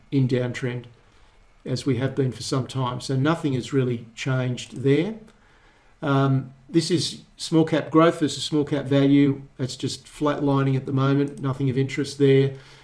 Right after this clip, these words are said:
Um, this is on a weekly chart, large cap growth versus large cap value, clearly still in steep decline. So we're still getting a rotation of money from, um, growth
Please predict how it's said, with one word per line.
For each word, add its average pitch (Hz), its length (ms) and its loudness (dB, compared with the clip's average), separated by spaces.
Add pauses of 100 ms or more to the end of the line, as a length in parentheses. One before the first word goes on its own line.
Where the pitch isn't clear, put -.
(340)
Um, 135 400 0
this 180 140 -2
is 185 80 -4
on 165 100 6
a 151 40 6
weekly 156 320 6
chart, 143 460 0 (140)
large 156 340 2
cap 135 240 -4
growth 139 300 2
versus 139 300 -4
large 131 240 0
cap 139 160 -4
value, 131 580 0 (260)
clearly 147 600 4
still 143 320 2
in 127 120 0
steep 135 400 -2
decline. 139 640 0
So 135 160 -4
we're 127 80 -4
still 151 220 2
getting 139 280 2
a 127 60 -2
rotation 151 800 -2 (500)
of 127 180 0
money 143 320 2
from, 127 520 -2 (220)
um, 123 440 -6 (280)
growth 143 480 2